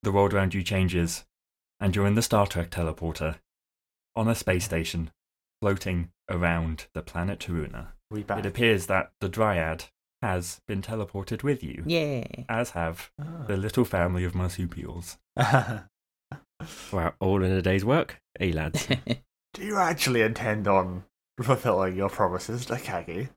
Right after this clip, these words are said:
Speaker 4: What do you mean? Yeah, of course I do. It's a new, it's a new rental market that's just opened up.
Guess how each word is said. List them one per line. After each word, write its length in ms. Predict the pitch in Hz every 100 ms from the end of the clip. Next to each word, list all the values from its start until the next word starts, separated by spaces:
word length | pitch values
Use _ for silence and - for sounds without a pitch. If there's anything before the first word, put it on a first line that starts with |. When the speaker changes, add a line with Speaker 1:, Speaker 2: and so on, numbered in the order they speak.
| -
Speaker 4:
What 100 | 147
do 60 |
you 40 | 190
mean? 160 | 196 107
Yeah, 180 | 180
of 100 | 120
course 220 | - 156 131
I 100 | 90
do. 180 | 80
It's 180 | 78 87
a 60 | 135
new, 240 | 139 147 -
it's 260 | - - -
a 60 | 151
new 160 | 156
rental 300 | 156 147 120
market 440 | 92 82 76 71 -
that's 300 | 78 87 -
just 240 | 92 85
opened 340 | 87 78 82 80
up. 200 | 82